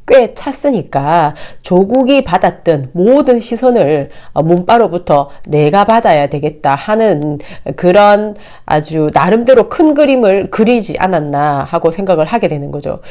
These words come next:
그러니까 정의의 편에 서지 않고 자기의, 에, 욕망을 충족시키는, 에, 그런 가장 손쉬운 방법을 택한 거예요. 문바들이 자기가, 어, 당대표를 해봤기 때문에 문바의 수가 얼마나 어마어마한지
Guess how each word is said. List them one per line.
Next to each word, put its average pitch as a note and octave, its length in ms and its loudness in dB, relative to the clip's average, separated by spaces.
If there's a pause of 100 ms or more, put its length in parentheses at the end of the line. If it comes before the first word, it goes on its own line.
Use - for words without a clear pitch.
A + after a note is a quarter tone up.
(140)
그러니까 E3+ 600 2 (200)
정의의 A#3 500 4
편에 G3 360 0
서지 G#3 420 0
않고 G3+ 640 0 (160)
자기의, E3 720 0
에, D3+ 180 -4
욕망을 A3 840 2 (160)
충족시키는, D#3+ 840 0 (280)
에, D#3 260 2
그런 A3 800 2 (100)
가장 G#3 360 0
손쉬운 E4 480 2
방법을 D#3+ 380 -2
택한 A#3 320 -6
거예요. C#3 300 0 (300)
문바들이 G3 1000 0 (280)
자기가, G3+ 640 0
어, D3 440 -2
당대표를 G3+ 560 0
해봤기 F3+ 340 -2
때문에 D3 380 0
문바의 E3+ 540 2
수가 F#3+ 400 0
얼마나 G#3 720 0
어마어마한지 F#3 800 0